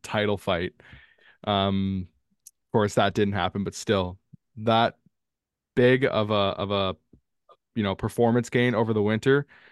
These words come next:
was still incredibly surprising. Um, I think the McLaren one, like, to gain that much speed, like, I didn't think anyone was gonna be that fast, but this big upgrade that they were bringing, like, they were hyping it up.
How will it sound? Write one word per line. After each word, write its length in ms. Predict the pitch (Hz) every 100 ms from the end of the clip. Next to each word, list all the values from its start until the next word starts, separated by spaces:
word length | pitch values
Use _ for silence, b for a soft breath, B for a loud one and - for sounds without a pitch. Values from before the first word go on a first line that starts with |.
| b -
was 140 | 110 -
still 380 | - 107 107
incredibly 580 | 92 104 - 110 107 110
surprising. 720 | - 92 113 113 110 127 131 - b b b b 110
Um, 460 | 107 107 104 104 - _ _ -
I 80 | 127
think 220 | 151 -
the 80 | 170
McLaren 560 | 143 - 143 147 156
one, 300 | 156 165 175
like, 220 | 131 107 -
to 160 | 120
gain 600 | 110 107 139 139 135 101
that 240 | 110 113 139
much 220 | 165 160
speed, 380 | - 165 170 156
like, 120 | 120
I 80 | 120
didn't 180 | 143 143
think 120 | 131
anyone 220 | 131 120
was 100 | 110
gonna 140 | 120
be 140 | 110 98 87
that 400 | 104 113 131 -
fast, 560 | 143 143 151 156 - _ _ _ _ _ _
but 180 | 120 117
this 200 | 120 - - _ 117
big 200 | 147 156
upgrade 340 | 143 139 143 120
that 100 | 113
they 80 | 120
were 80 |
bringing, 400 | 101 120 120 101
like, 160 | 98 95
they 160 | 120 131
were 100 | 117
hyping 360 | 117 113 107
it 80 | 101
up. 240 | 101 95